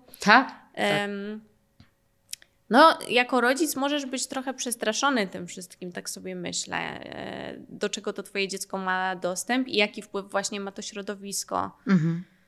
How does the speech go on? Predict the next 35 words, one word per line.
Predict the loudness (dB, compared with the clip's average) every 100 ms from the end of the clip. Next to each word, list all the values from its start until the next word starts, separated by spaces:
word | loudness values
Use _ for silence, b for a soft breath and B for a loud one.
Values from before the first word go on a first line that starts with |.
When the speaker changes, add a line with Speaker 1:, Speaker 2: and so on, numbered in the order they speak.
| b _
Speaker 2:
No, | 4
ale | 6 6
nie | 4
zakażesz | 2 0 -2 -4
znowu, | -4 -4 -6 -8 -10 -12 -20 -14
wydaje | 0 2 2
mi | 0
się, | -8
że | -8
jest | -10 -10
to |
prawie | -4 -2 -2
nierealne | -6 -2 2 2 0 -6 -8
obecnie, | -8 -8 -8 -6 -4 -4
żeby | -6 -4
Speaker 1:
Mhm. | 2
Speaker 2:
powiedzieć | 2 0 -4 -6
czternasto, | -6 -6 -6 -8 -10
piętnastolatkowi: | -12 -12 -10 -10 -10 -12 -16 -10 -6 -4
„Słuchaj, | -6 -8 -6 -4 -4
ty | -10 -10
nie | -8
możesz | -6 -8 -8
mieć | -8
Instagrama, | -6 -6 -8 -10 -4 -4 -4 -2 0 0 -2
e, | -4 -4 -6 -8 -8 -12 -16 -16
w | -14
ogóle | -10 -6 -6
telefonu | -4 -4 -4 -8 -10
nie | -10
dostaniesz” | -10 -10 -8 -8 -8 -10
i |
tak | -10 -10
dalej. | -10 -10 -12 -20 -6
Speaker 1:
Mhm. | -4 -4